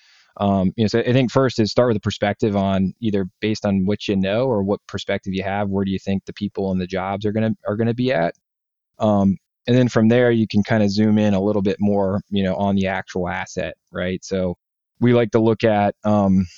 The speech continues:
you know, a couple of different, a couple of different things. Loan to value ratios is really, really what it comes down to. So, you know, what is the loan, uh, how much money is out the door on day one relative to the value of that property at day one?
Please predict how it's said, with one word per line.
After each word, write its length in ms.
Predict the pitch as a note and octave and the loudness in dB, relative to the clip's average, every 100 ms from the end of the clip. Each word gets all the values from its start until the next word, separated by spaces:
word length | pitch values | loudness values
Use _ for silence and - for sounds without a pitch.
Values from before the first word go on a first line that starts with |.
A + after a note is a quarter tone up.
| - _ _ _ _ - | -20 _ _ _ _ 0
you 80 | |
know, 80 | A2+ | 0
a 40 | G#2 | 2
couple 220 | D3+ C#3 | 2 2
of 60 | |
different, 240 | A#2+ A2 G#2 - | 2 0 -4 -4
a 40 | B2+ | 0
couple 220 | C#3+ B2+ | 2 4
of 40 | |
different 200 | A2+ G#2 | 2 2
things. 260 | A2 G#2 G2 | 2 2 2
Loan 200 | G#2+ G#2+ | 2 2
to 80 | F#2+ | 0
value 320 | F#2+ G2 F#2 | -2 -2 -2
ratios 480 | F#2+ F#2 G2 G2 F2+ | -2 -2 -2 -2 -4
is 100 | F#2 | -2
really, 300 | G2+ F#2+ - - | -2 -2 -6 -10
really 260 | A2+ G#2+ G#2 | -2 0 0
what 140 | G2+ | 0
it 120 | F#2+ - | -2 -2
comes 260 | F#2+ F#2 | -2 -2
down 280 | F#2 F#2+ G2+ | -2 -2 -4
to. 280 | - B2+ C#3 | -4 -4 -4
So, 480 | - G2 F#2+ F#2 F2+ | -4 -2 0 -2 -4
you 120 | G2+ G2 | -4 -2
know, 80 | |
what 200 | F#2+ G#2+ | 0 0
is 160 | A2 G2 | -2 -2
the 100 | G2 | -2
loan, 560 | G2 G#2 G#2+ G#2 G#2 G2+ - | 0 0 0 0 0 -2 -6
uh, 340 | G2+ G2 F#2+ F2+ | -4 -2 -2 -4
how 120 | - B2 | -2 -2
much 180 | A2+ | 0
money 260 | A2 A2 A2 | 0 2 0
is 100 | G2+ | 0
out 180 | G#2 G2+ | -2 -2
the 80 | G2+ | -2
door 260 | G2 G2 | 0 0
on 140 | F#2+ G2 | 0 0
day 180 | G2 | -2
one 460 | G2 F#2+ G2 G#2 A#2 - | -2 -2 -2 -2 -4 -4
relative 460 | G2 F#2+ F#2+ G2+ F#2+ | -2 -2 -4 -8 -6
to 80 | |
the 80 | F#2+ | -6
value 260 | F#2 F#2+ F#2 | -4 -4 -4
of 60 | |
that 160 | F#2 F2 | -4 -6
property 500 | - F#2+ G2 A2 A2 | -6 -6 -4 -4 -4
at 80 | G#2+ | -4
day 160 | A#2 | -4
one? 320 | A#2 B2+ C#3+ | -2 -2 -4